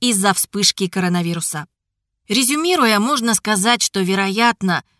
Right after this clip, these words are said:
все перечисленные теории так или иначе описывают разные факторы,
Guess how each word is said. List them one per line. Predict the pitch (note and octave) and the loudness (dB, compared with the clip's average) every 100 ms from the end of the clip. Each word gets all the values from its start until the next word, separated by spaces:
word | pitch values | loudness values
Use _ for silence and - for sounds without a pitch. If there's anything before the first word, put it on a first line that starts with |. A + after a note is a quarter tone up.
| _ | _
все | - F4 F#4 | -4 0 0
перечисленные | D4+ C4 C4 B3 G#3 G3+ F#3+ F#3 | 0 2 2 0 0 0 2 0
теории | F3 G#3 C#4+ D4+ C4 A3+ - _ - | 0 -2 -2 0 -2 -2 -6 _ -4
так | D#4 C4 | -2 0
или | B3 A#3 | 0 0
иначе | A3+ C#4+ - B3 | 2 0 2 2
описывают | A#3 B3+ B3 A#3 A3 G#3+ G#3 - _ - | 2 0 -2 0 0 0 -2 -8 _ -2
разные | A#3+ C#4+ A#3+ A#3 A3+ | 2 2 2 0 0
факторы, | F4 - A3 F3+ | -2 -2 -4 -4